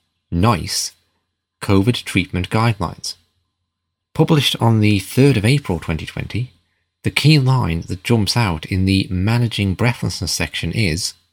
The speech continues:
quote, "Sedation and opioid use should not be withheld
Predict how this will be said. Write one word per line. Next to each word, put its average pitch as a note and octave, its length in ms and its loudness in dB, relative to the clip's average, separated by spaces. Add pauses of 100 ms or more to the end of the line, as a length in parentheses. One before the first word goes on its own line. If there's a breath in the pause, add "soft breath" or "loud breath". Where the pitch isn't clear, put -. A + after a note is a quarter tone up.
(120)
quote, F2 380 -2 (680)
"Sedation F#2 720 0 (100)
and F#2+ 320 -2
opioid A2 480 2
use D#2 420 -4
should G2 240 -6
not G2+ 440 2
be B2+ 100 2
withheld A2 600 0